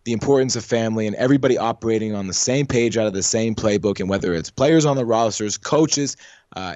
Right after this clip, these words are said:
anybody involved in the production at Staples Center, from fans, et cetera, et cetera, everybody has to be moving forward together. And that's a message that I preach every day as an educator, and I, I couldn't agree with him more. And the biggest question for me was, w-,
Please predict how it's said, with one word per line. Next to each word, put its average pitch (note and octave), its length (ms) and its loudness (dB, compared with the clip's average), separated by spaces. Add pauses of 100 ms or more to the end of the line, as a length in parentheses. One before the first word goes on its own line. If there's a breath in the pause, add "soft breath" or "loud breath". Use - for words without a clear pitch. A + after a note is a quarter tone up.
anybody D3+ 460 0
involved A2+ 460 0
in G#2 180 -10
the F#2+ 80 -10
production A#2+ 480 -2
at G#2 80 -4
Staples B2+ 380 -2
Center, A#2+ 240 -4
from G2+ 180 -8
fans, C#3 540 0 (240 loud breath)
et - 120 -6
cetera, B2 280 2
et A2 80 -2
cetera, G#2 380 -2
everybody C#3 520 2
has A2+ 300 -4
to C3 80 -10
be A#2 100 -4
moving G#2 320 -2
forward G2 340 -4
together. E2+ 460 -6 (280 loud breath)
And A2+ 120 0
that's C#3+ 160 2
a F3 40 0
message E3+ 360 0
that C#3 140 2
I A#2+ 80 2
preach - 340 -4
every B2 220 -2
day A2+ 220 -2
as G#2 100 -4
an G2+ 80 -6
educator, G#2 600 -4
and G2 120 -6
I, F#2 100 -6 (100)
I F#2 160 -8
couldn't D#3+ 420 2
agree B2 280 0
with A#2+ 140 -2
him G#2+ 160 -2
more. G2 300 -2 (420 loud breath)
And G#2 160 0
the F#2+ 40 -2
biggest D#3 340 2
question C#3+ 300 2
for A#2+ 100 -8
me A2+ 160 -4
was, G#2 260 -6
w-, G2 420 -12